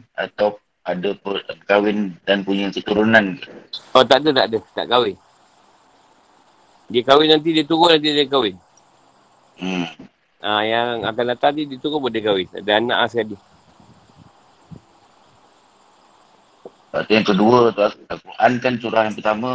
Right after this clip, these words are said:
Speaker 1: surah Iqra dulu kan?
Speaker 2: Ah, ayat-ayat.
Speaker 1: Ah, yang Iqra, Iqra kan?
Speaker 2: <coughs> Ah.
Speaker 1: Yang pertama.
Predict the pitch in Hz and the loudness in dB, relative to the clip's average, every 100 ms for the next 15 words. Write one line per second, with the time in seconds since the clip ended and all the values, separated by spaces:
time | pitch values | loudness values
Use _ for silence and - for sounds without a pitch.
0 | 127 120 104 98 - 110 95 101 120 104 | -6 -2 -2 -2 -4 -2 0 -2 -4 -4
1 | 82 - _ _ _ _ _ _ _ _ | -6 -20 _ _ _ _ _ _ _ _
2 | _ - _ _ _ _ - 107 117 143 | _ -20 _ _ _ _ 0 4 4 0
3 | _ _ _ - 139 123 131 120 - - | _ _ _ 0 4 4 4 0 -2 -14
4 | _ _ _ _ - 85 92 - 104 101 | _ _ _ _ -6 -4 -4 -8 -10 -10
5 | - 95 - 120 117 127 92 76 _ _ | -10 -14 0 0 2 2 0 -6 _ _
6 | - 151 139 107 107 82 _ _ _ _ | -2 -2 -2 -2 -4 -4 _ _ _ _
7 | _ 90 85 85 92 110 107 92 | _ -18 -10 -2 -2 -2 -6 -8